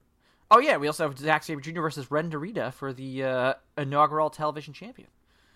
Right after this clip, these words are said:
So, um, I think it should. I mean, I, if you pay attention to New Japan, their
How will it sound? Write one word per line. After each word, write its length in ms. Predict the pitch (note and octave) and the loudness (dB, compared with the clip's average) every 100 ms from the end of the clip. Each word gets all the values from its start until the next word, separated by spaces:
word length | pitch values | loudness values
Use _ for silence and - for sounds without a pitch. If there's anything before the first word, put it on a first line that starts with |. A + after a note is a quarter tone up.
| _ _ _ _ _ | _ _ _ _ _
So, 280 | G#2+ G2 F#2+ _ _ _ _ _ _ _ B2+ | -8 -8 -10 _ _ _ _ _ _ _ -6
um, 500 | A2 G2+ G2 G2+ - _ _ _ _ - | -4 -4 -6 -12 -16 _ _ _ _ 10
I 160 | G#3+ | 10
think 180 | B3 A3+ | 10 4
it 60 | E3+ | 0
should. 120 | G3+ | 4
I 80 | F#3+ | 6
mean, 240 | G3 F3+ - _ _ | 6 0 -6 _ _
I, 180 | F#3+ G#3 - - F#3 G#3 | 6 6 4 -16 -8 -4
if 120 | E3+ | -4
you 120 | F3+ | -4
pay 160 | F#3 F3 | -4 -2
attention 320 | E3+ C#3 D3 | -2 -2 -4
to 60 | |
New 60 | D3 | -6
Japan, 440 | C3+ C#3 C#3 C#3+ C#3+ D#3 | -6 -4 0 -2 -4 -10
their 500 | C#3 C3+ C3 C3 | -4 0 2 0